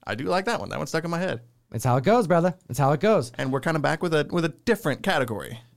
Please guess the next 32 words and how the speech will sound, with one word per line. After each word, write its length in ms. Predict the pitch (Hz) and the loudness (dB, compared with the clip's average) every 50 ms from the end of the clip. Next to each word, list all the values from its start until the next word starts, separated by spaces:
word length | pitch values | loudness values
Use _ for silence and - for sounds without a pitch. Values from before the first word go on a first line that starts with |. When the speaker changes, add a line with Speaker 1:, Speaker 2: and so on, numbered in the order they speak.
| _ _ _ _ 156 | _ _ _ _ -4
Speaker 2:
All 80 | 156 | -4
right. 260 | 151 143 131 120 - | -2 -2 -4 -4 -2
Um, 380 | - 151 147 147 147 143 139 135 | 0 2 4 6 6 6 4 4
over 200 | 190 185 175 185 | 4 4 6 6
on 80 | 185 170 | 4 4
the 60 | 139 | 4
best 340 | 113 151 151 156 - - - _ _ _ - | 4 4 4 4 2 -2 -10 _ _ _ -2
comic 320 | - 170 165 151 151 - | 2 2 4 4 2 2
app 320 | - 139 135 131 131 - - - _ _ _ | 0 2 2 2 0 -2 -6 -14 _ _ _
to 120 | - 185 180 | 0 2 4
learn 260 | 175 226 269 302 320 | 6 6 6 6 6
about 240 | 294 269 269 262 262 | 6 6 6 6 6
funny 180 | 254 240 247 | 6 6 6
books, 460 | 185 160 143 139 - - - - - - _ _ - | 6 6 4 4 2 -2 -8 -10 -10 -14 _ _ -12
to 60 | - | -4
keep 180 | - - 170 185 | -2 0 2 2
up 80 | - | 2
with 80 | - 151 | 2 0
the 80 | - 135 | 0 2
rapidly 340 | 127 156 156 - 151 143 | 2 2 2 2 4 4
moving 280 | 143 139 139 131 127 127 | 4 4 4 2 2 0
marketplace. 420 | 127 123 120 123 120 123 127 123 | 0 0 -2 -4 -4 -2 -2 -2
It's 80 | 120 - | -4 -4
called 180 | - - - - | -4 -4 -4 -2
Key 160 | - 120 117 | -2 -2 -2
Collector 280 | 117 104 101 - - | 0 -2 -4 -4 -6
Comics. 340 | - - 101 101 107 117 - | -8 -6 -4 -4 -4 -4 -4
You 80 | 117 90 | -4 -4
know 160 | 80 76 80 | -4 -6 -10
what 180 | 82 85 82 78 | -10 -12 -12 -12
it 120 | 78 - | -12 -12
is. 280 | 85 85 87 92 - | -10 -8 -8 -10 -10